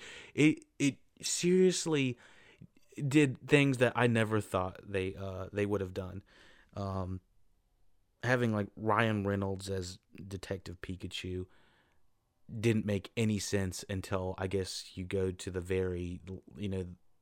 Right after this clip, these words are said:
the final act of the movie, which is gonna hinge on,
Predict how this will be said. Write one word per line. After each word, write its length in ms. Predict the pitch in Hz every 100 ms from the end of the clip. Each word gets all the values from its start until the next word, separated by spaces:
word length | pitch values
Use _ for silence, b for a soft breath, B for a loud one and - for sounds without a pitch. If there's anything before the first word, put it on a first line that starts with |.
| _ -
the 140 | 107
final 480 | 98 110 104 98 90
act 280 | 92 92 92
of 120 | 92
the 40 | 90
movie, 520 | 92 92 82 87 - _ _ _ - -
which 240 | 104 101
is 140 | 113 90
gonna 280 | 113 107 95
hinge 600 | 107 110 101 98 - -
on, 600 | 101 95 98 95 92